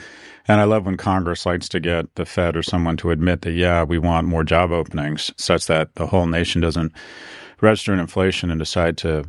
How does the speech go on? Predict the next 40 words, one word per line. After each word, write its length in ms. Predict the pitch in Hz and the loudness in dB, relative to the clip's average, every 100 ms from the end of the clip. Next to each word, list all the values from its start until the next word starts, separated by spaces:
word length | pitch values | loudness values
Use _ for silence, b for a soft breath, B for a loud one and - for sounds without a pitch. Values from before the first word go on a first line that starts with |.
| - - | -8 -4
engage 380 | 92 92 87 | 2 2 2
in 60 | 90 | 2
revolution. 760 | 87 82 82 95 - 85 82 90 | 2 2 2 2 2 2 0 -2
So 280 | - 117 113 | 2 2 4
that, 200 | 123 117 | 2 0
look, 180 | 113 90 | 2 0
that's 200 | 110 98 | 0 -2
probably 440 | - 104 95 90 82 | 0 0 2 -2 -2
good 200 | 85 82 | -4 -2
news. 300 | 104 101 87 | -2 -2 0
It 60 | |
hurts 200 | 95 107 | 0 2
some 100 | 113 | 2
people, 260 | 104 95 101 | 2 2 2
but 140 | 87 | 2
it's, 220 | 80 - - B B B B B | -2 -6 -12 B B B B B
it's 200 | 110 98 | -2 0
good 220 | - 98 85 | 2 2 4
news. 560 | 107 104 98 95 - - - | 4 4 2 0 -4 -12 2
India, 440 | 143 151 160 156 | 4 4 4 2
I 120 | 127 120 | 0 -2
think, 380 | 135 117 95 | 0 -2 -4
is 380 | - 120 95 - - | -4 -4 -4 -6 -10
the, 540 | 101 101 92 87 85 92 _ _ _ - | -4 -2 -2 -2 -4 -8 _ _ _ -6
essentially, 800 | - 151 143 127 110 98 92 - _ - | 2 2 4 4 4 2 -2 -8 _ -2
people 240 | 135 120 | 0 4
are 120 | 107 95 - | 2 2 -2
turning 580 | 127 113 98 90 87 - _ _ | 0 2 2 0 -4 -10 _ _
east 520 | 113 104 - - - - B B B | 0 2 0 -4 -8 -10 B B B
to 80 | - | -4
the 100 | 95 | 0
Near 220 | 98 104 | 2 4
East, 160 | 95 - | 2 2
I 100 | 87 | 2
guess, 280 | 87 80 - | 2 0 2
and 80 | 92 | 2
they're 80 | |
looking 280 | 95 98 95 | 4 2 2
at 80 | 87 | 2
India 460 | 92 92 87 80 | 4 4 2 0